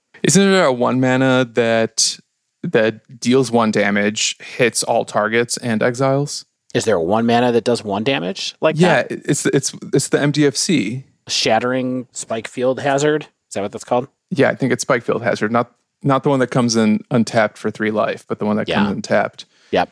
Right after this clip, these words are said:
Speaker 2: that's one. That's exactly right, yeah. Deals one damage to any target, exiles it at instant speed.
Speaker 1: The reason I'm even bringing it up is it makes me wonder, what is this extra point worth?
Speaker 2: Kills Lurrus. That's, and exiles it. That's what it does.
Speaker 1: Oh, yeah.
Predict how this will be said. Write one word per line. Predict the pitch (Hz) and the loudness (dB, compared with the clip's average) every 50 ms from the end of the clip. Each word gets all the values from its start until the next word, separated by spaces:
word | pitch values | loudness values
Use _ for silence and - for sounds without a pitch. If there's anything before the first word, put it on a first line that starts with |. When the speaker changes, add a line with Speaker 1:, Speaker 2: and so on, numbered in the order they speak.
| - - | 0 0
Speaker 2:
that's | 127 117 - - | 0 0 0 0
one. | 135 117 110 107 - - | -2 -2 -2 -4 -4 -2
That's | 117 110 - - | -2 -2 -2 -4
exactly | 120 98 110 104 95 - 104 | -4 -2 -2 -2 0 0 0
right, | 98 90 78 - | 0 0 0 -2
yeah. | - 82 73 76 - - _ _ _ | -4 -6 -6 -6 -8 -12 _ _ _
Deals | - 131 131 120 | 2 2 2 4
one | 135 135 127 120 | 2 0 0 2
damage | 123 120 113 110 | 0 0 0 -2
to | 120 | -4
any | 113 110 104 | -4 -4 -4
target, | - 120 117 113 104 110 107 104 92 - - | -2 -2 -2 0 0 2 2 0 0 0 -2
exiles | 98 101 - 98 90 85 82 82 82 80 | -4 -4 -2 -2 -2 -2 -2 -2 -2 -2
it | 82 80 - - _ - - | -4 -6 -6 -10 _ -10 -6
at | 92 92 | -2 -2
instant | 87 85 - - 87 - | 0 -2 -2 -6 -8 -8
speed. | - - 85 170 | -8 -4 0 2
Speaker 1:
The | 160 | 4
reason | 165 170 160 175 | 4 4 4 4
I'm | 170 156 151 | 4 4 4
even | 147 143 131 135 131 | 2 2 2 2 2
bringing | 113 147 135 131 127 | 2 2 2 2 2
it | 120 117 | 4 4
up | 131 147 - - | 2 2 2 0
is | 123 107 104 | -2 -2 0
it | - 127 | 0 0
makes | 127 131 120 - - | 2 2 2 2 0
me | 131 | 2
wonder, | 117 113 120 117 120 120 113 | 2 4 2 4 4 2 2
what | 107 104 117 117 | 2 2 0 0
is | 131 127 120 | 0 0 -2
this | 123 113 - | -2 -2 0
extra | - 120 117 - - - | 0 -2 -2 -2 -4 -4
point | - - - - 123 113 110 107 - _ | -4 -4 -6 -2 0 0 0 -2 -4 _
worth? | - - 104 110 107 - - - - - - - - - _ - | -18 -8 -2 -2 -2 -2 -2 -8 -18 -18 -20 -20 -20 -18 _ -2
Speaker 2:
Kills | - 131 117 110 - | 0 0 0 0 0
Lurrus. | 120 127 131 123 101 - - - - - - _ _ _ _ | 0 0 2 2 0 -2 -4 -6 -8 -10 -12 _ _ _ _
That's, | - 113 107 - - 127 - | -6 -6 -6 -4 -6 -6 -4
and | - 104 104 101 - | -4 -4 -4 -4 -4
exiles | - 104 101 92 107 90 80 78 80 90 | -4 -2 -2 -2 -2 -2 -2 -2 -2 -4
it. | 73 82 | -4 -2
That's | 90 90 - - | -2 -4 -4 -4
what | 85 | -8
it | 78 | -6
does. | - 73 71 69 - - - _ _ _ _ _ - - - - | -4 -4 -4 -4 -4 -6 -8 _ _ _ _ _ -14 -12 -8 -4
Speaker 1:
Oh, | 123 127 131 139 147 151 156 | -4 -2 0 2 2 2 2
yeah. | 156 156 156 156 156 156 147 123 - | 2 2 0 0 0 0 0 -2 -4